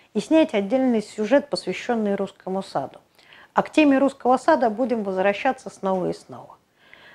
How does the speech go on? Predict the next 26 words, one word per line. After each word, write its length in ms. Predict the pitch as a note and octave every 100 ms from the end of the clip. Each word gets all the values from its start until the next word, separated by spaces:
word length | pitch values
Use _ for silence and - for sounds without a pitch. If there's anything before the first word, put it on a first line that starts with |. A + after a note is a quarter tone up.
| _
Болотов 520 | F#3+ B3+ F4 E4+ B3+
прожил 400 | - A#3 A#3+ C4
долгую 520 | G#3+ C#4 A3+ F#3 F#3+
жизнь, 420 | G3+ D4 D#4+ A3 - _ _
всего 340 | - C#4 C#4+
три 220 | D4+ A3
дня 240 | G3+ B3 C#4+
не 140 | A3+
хватило, 480 | - F#3 F#3+ A#3+ G3+
чтобы 260 | - F3 F3
вместе 460 | G#3+ B3 - - -
со 180 | - G3
всей 240 | - A3+
семьёй 460 | G#3 F#3 F#3 A#3 A#3+ - - _
отметить 540 | - E3+ G#3+ A3 F3+ -
свой 260 | - G#3 G3
девяносто 520 | E3 F3+ F3 - E3
пятый 320 | - F#3 E3
день 240 | E3 E3
рождения. 580 | D#3+ D#3+ E3 D3+ C3+ - _ _ _ _ - - -
И 60 | F3+
до 80 | G3
последнего 760 | B3 - D#4 B3+ B3 A#3 A3+
дня 220 | B3 D4
продолжал 600 | D4 G3 F3+ F#3+ A3+ A3+
работать, 640 | G3+ G3 E3 B2+ - _